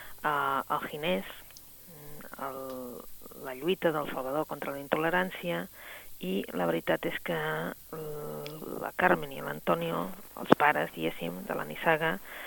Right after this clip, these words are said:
em, comencen a veure que hi ha secrets en el seu matrimoni que estan marcant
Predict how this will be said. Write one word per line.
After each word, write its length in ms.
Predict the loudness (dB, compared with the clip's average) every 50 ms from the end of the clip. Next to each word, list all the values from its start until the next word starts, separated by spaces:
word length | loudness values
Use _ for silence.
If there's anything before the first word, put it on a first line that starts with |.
| -10 -10 -12 -14 -14 -8 -4
em, 440 | -2 -2 -2 -2 -4 -6 -6 -6 -8 -6 0
comencen 480 | 4 6 6 6 6 4 2 0 2 4
a 60 | 6
veure 560 | 8 10 10 10 10 8 8 6 6 4 2 -2 -6 -16 -18 -18 -18 -18 -16 -16 -16 -14 -12 -10 -4 0
que 80 | 2 4
hi 60 | 4
ha 80 | 4 2 6 8
secrets 540 | 8 8 10 10 8 8 8 4 -2 -6 -6
en 140 | -6 -4
el 100 | -6 -6 -4 -4
seu 160 | -2 -2 -2
matrimoni 720 | 0 2 4 4 4 4 4 4 4 4 2 0 -2 -4 -6 -10 -16 -16 -16 -16 -16 -10 -4
que 100 | -2 -2 -2
estan 240 | 0 0 0 2 4
marcant 460 | 6 4 4 4 2 0 0 -2